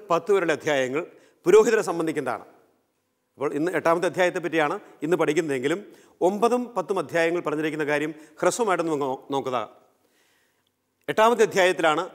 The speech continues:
പുരോഹിത അഭിഷേകവും അതുമായി ബന്ധപ്പെട്ട ബലിയർപ്പണങ്ങളുമുള്ളത്. ഒമ്പതാമത്തെ അധ്യായത്തിൽ എട്ടാം ദിവസം അനുഷ്ഠിക്കേണ്ട കർമ്മങ്ങളെപ്പറ്റി പറയുന്നുണ്ട്. പത്താമത്തെ അധ്യായത്തിൽ അഭിഷിക്തരായ രണ്ട് പുരോഹിതരുടെ പാപത്തെപ്പറ്റി പറയുന്നുണ്ട്.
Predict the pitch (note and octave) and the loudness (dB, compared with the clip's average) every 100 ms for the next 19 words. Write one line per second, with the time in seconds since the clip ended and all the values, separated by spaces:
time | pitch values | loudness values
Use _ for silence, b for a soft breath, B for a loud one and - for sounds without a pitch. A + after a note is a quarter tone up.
0 | B B - F3 A3 A3+ A3+ F#3+ F3 F#3 | B B 2 8 8 8 4 4 4 4
1 | G#3 E3 D#3+ F#3 A3 - - _ C#3+ E3+ | 2 2 2 0 -2 -14 -20 _ -2 2
2 | F3+ F3+ D#3 D#3 F3+ E3 F3 F3+ - E3+ | 2 2 0 -2 -2 -2 -2 -4 -4 2
3 | F#3+ F#3 F3+ E3 D3+ C#3 A#2 A2+ - _ | 2 2 0 0 0 0 -4 -10 -18 _
4 | _ _ _ _ _ _ _ _ - C3+ | _ _ _ _ _ _ _ _ -4 2
5 | E3+ F#3+ G3+ F#3 E3 D3+ C#3 F3 A3 - | 4 4 4 0 0 0 0 -4 -6 -12
6 | b b b D3 D#3 B3 A3 G3 F#3+ G3+ | b b b 0 4 4 6 2 2 -4
7 | G3+ - F3 E3+ G3 F#3+ F#3+ E3+ F3 F#3+ | -6 -2 -2 -2 -2 0 0 0 0 0
8 | F3 D3 C#3 C3+ G#2+ F2 - _ _ _ | 0 -2 -2 -2 -4 -10 -18 _ _ _
9 | _ _ _ _ _ _ G#2+ C3+ E3+ F3+ | _ _ _ _ _ _ -4 0 0 -2
10 | D3 E3 D3+ D3+ E3+ B B B - C3 | 0 0 0 -2 -6 B B B -2 2
11 | F3 F#3+ B3 G#3+ F#3+ F3+ F#3 F3 C3+ C#3+ | 4 2 0 4 4 4 0 -6 -8 -6
12 | D#3 C#3+ D3 F3 F#3+ E3 D3+ B2 F3 F#3+ | -4 -6 -2 -2 0 -4 -4 -4 -4 -4
13 | F#3+ - A#2 A2 F2+ - | -6 -8 -10 -10 -14 -20